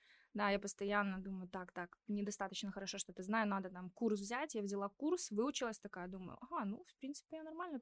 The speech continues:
так я и делала». Все, на какое-то время хватает, потом обратно ты с чем-то сталкиваешься, м, даже не то, что ты не знаешь, да, а что-то просто, что в новинку, может быть, да, или ты не совсем уверен.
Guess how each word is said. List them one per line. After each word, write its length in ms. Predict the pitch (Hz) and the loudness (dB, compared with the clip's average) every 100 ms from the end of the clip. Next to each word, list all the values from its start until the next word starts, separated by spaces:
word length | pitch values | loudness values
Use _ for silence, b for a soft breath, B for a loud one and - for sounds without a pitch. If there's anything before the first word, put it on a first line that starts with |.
| _ | _
так 220 | 262 294 | -6 -4
я 120 | 285 277 | -8 -10
и 20 | |
делала». 420 | 269 269 185 180 - B B B B B | -8 -4 -4 -6 -12 B B B B B
Все, 160 | - 202 | 4 4
на 100 | 202 | 4
какое-то 300 | 214 247 226 | 2 0 2
время 240 | 226 214 | 0 0
хватает, 440 | 226 - 349 381 - | -4 2 4 4 2
потом 320 | 208 220 220 | -6 0 0
обратно 400 | 214 226 220 196 | 2 2 0 -4
ты 160 | - 202 | -2 -4
с 40 | - | 0
чем-то 240 | 208 202 | 0 0
сталкиваешься, 720 | - 294 339 220 208 - 185 _ 226 - | 4 4 4 -2 -2 -2 -8 _ -20 -6
м, 520 | 208 190 185 185 190 - _ _ B B B B _ _ _ - | -4 -2 -4 -4 -6 -8 _ _ B B B B _ _ _ 6
даже 200 | 214 226 | 6 6
не 80 | 233 | 4
то, 220 | 349 381 | 2 2
что 180 | - 233 | 0 -2
ты 140 | 233 | 0
не 120 | 220 | 0
знаешь, 440 | 208 208 190 170 180 | 2 0 0 -2 -4
да, 280 | 214 269 277 _ - | -4 -4 -4 _ -8
а 440 | 202 190 190 185 220 | -4 -4 -4 -6 -2
что-то 400 | - 269 277 220 | 0 0 -4 -6
просто, 320 | - 214 - | -4 -6 -4
что 180 | 269 220 | -4 0
в 60 | 208 | 2
новинку, 540 | 220 180 196 196 196 | 2 0 -2 -2 -4
может 280 | 175 175 180 | -8 -6 -8
быть, 140 | 185 190 | -10 -4
да, 120 | 196 | -4
или 80 | 185 | -4
ты 140 | - | -4
не 100 | 196 | -2
совсем 420 | - 196 - 208 196 | -2 -2 -2 -2 -2
уверен. 420 | 190 190 190 | -4 -8 -10